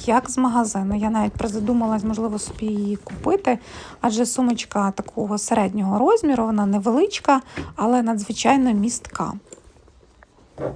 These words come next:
Сумка йде на довгій руці, можна її носити на плечі, через плече.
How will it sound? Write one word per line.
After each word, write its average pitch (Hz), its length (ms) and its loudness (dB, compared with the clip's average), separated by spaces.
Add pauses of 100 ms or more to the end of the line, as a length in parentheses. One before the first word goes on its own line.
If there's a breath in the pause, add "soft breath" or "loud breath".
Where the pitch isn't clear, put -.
(720)
Сумка 233 340 2
йде 208 200 2
на 196 160 2
довгій 196 460 0
руці, 254 340 0
можна 202 280 2
її 185 160 0
носити 185 420 -4
на 254 260 6
плечі, 269 420 0
через 262 460 4
плече. 226 540 0